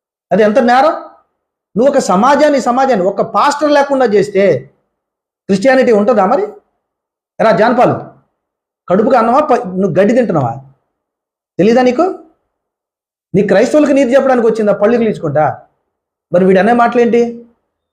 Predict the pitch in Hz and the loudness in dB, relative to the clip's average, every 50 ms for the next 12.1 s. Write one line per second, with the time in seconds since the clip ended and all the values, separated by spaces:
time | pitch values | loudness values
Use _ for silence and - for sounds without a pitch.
0 | _ 175 220 - - 202 196 240 277 311 320 285 254 233 220 220 - 185 165 165 | _ -2 0 0 0 0 2 2 2 2 2 4 2 2 2 0 0 0 0 0
1 | 170 156 131 104 - - _ _ _ _ _ _ _ _ _ _ _ _ 160 202 | 0 0 -2 -4 -8 -16 _ _ _ _ _ _ _ _ _ _ _ _ 0 0
2 | 226 233 214 208 202 226 247 233 - 277 277 277 285 262 240 226 208 202 170 139 | 2 0 0 0 0 0 0 0 0 0 2 2 2 2 0 0 0 0 0 -2
3 | 123 113 - - - _ _ _ _ _ _ 185 233 233 220 208 269 262 269 233 | -4 -6 -10 -16 -20 _ _ _ _ _ _ -2 -2 0 0 2 2 2 2 0
4 | 254 233 - 262 262 - 240 240 240 233 262 233 247 240 240 202 226 226 233 226 | -2 -2 -2 -2 -2 0 -2 -2 -2 -2 -4 -4 -4 -4 -4 -4 -2 -2 -2 -2
5 | 233 233 233 - - _ _ _ _ - 185 185 220 240 240 240 233 269 262 254 | -2 -6 -8 -12 -20 _ _ _ _ -4 -4 -2 0 0 0 0 0 0 0 0
6 | 262 220 254 226 240 269 262 - _ _ _ _ _ _ _ _ _ _ - 185 | 0 0 0 0 0 -2 -4 -4 _ _ _ _ _ _ _ _ _ _ 0 0
7 | 220 202 240 240 220 233 214 220 226 220 226 214 208 202 208 220 220 - 214 214 | 2 2 2 2 2 0 0 2 2 2 2 2 2 2 2 0 0 0 0 0
8 | 233 247 240 202 208 220 208 - 233 233 226 220 208 196 175 190 208 226 226 226 | 0 0 2 2 0 0 0 -2 -2 -4 -4 -4 -6 -2 0 0 2 2 2 0
9 | 214 214 208 208 202 208 214 233 247 247 - - _ _ - 180 202 220 - 247 | 0 0 -2 -2 -4 -2 -2 -2 -2 -2 -4 -10 _ _ -2 -2 -2 0 -2 0
10 | 220 220 220 214 214 208 202 208 214 220 220 - 220 240 247 240 202 202 214 214 | 0 0 0 2 0 0 0 0 0 -2 0 2 2 2 2 2 2 0 0 0
11 | - 226 214 180 196 185 190 - - 226 220 220 214 220 226 254 285 285 - - | 0 0 0 2 0 -2 -2 -2 -6 -2 -2 -2 0 0 0 0 0 0 -4 -8
12 | - | -16